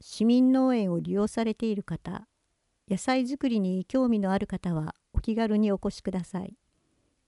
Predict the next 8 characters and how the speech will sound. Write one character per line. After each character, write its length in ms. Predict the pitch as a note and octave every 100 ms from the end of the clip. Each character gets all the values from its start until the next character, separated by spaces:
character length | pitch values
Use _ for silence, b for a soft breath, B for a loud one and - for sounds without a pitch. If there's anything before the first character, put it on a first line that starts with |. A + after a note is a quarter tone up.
| _
時、 560 | - F3 - F#3 F#3 F#3 _ _
五 140 | A#3
月 340 | B3+ - F3+
十 240 | E3 F#3+ G#3+
八 260 | A3 -
日 300 | G#3 G3 -
木 260 | G3 F#3 -
曜、 320 | G3 F3+ E3